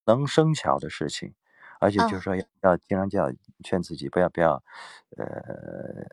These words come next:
Speaker 1: 想得太多，这，这，这个事情。嗯，我更希望达到一种随遇而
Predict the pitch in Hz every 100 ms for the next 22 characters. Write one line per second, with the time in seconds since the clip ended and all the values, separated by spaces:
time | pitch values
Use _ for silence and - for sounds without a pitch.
0 | - - - - - 73 71 78 - 80
1 | - 95 90 87 - - - - 67 -
2 | - 67 - - - - - - - -
3 | - - - 98 98 92 87 80 - _
4 | _ _ _ _ 101 92 - 165 135 -
5 | 127 95 98 98 92 80 78 - - 98
6 | 98 69